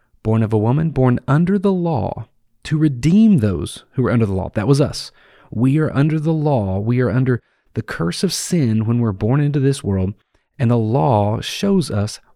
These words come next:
how we cannot get to the Father on our own. It says, "So that we might receive adoption as sons."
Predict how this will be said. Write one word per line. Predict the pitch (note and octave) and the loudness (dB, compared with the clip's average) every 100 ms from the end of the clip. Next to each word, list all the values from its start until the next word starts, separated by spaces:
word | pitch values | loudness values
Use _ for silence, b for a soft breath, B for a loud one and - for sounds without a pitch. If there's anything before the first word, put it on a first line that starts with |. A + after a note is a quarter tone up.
| - | -10
how | A#2 C3+ | -2 0
we | B2 C#3+ | 0 -2
cannot | C#3 E3 C#3 C3 C3+ - A2 | -2 -2 2 0 -2 -8 -6
get | A#2 - - | -6 -6 -8
to | - G#2+ G#2 b b b b | -4 -2 -2 b b b b
the | A2+ | -6
Father | - A#2+ G#2+ G2+ G2 G2 b b | -4 -4 -2 -2 -4 -4 b b
on | A2+ G#2+ | 0 2
our | G#2 | 0
own. | G2 E2 G2+ _ _ - | 0 -4 -8 _ _ -10
It | - | -4
says, | B2 | -2
"So | - C3+ | 0 0
that | D#3 C3 | 0 0
we | D3+ | 0
might | D3 C#3 | 0 -2
receive | A#2+ - A#2+ A2 - | -4 -4 -4 -6 -8
adoption | G#2+ - B2 A#2+ - - F#2+ F2+ - | -8 -4 -4 -4 -6 -6 -4 -4 -6
as | A2 G2+ - | -6 -6 -6
sons." | - G#2 F2 E2+ - - | -6 -4 -4 -6 -10 -14